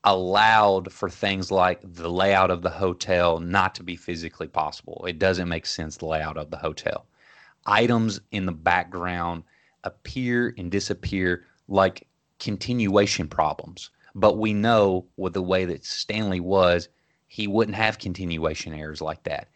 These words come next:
So these objects that are appearing and disappearing behind the actors, it's like, what is all this? What does all this mean?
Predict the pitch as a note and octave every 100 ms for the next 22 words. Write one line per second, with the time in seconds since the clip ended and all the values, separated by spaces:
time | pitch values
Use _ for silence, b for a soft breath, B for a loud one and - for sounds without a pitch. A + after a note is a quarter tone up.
0 | b b b - G2 G#2 G2 - A2+ A#2+
1 | A2 - - G2 F#2 F2 - A#2 A2+ G#2+
2 | F#2+ F2 F#2+ A2 F2+ - F#2 E2+ E2 E2
3 | F2+ E2+ - F#2+ A2 - F2 E2 - E2+
4 | E2+ - G#2+ D3 B2+ A2+ G#2+ F#2 - -
5 | _ - - B2 A#2+ F#2+ F2+ E2 F#2 F#2
6 | E2+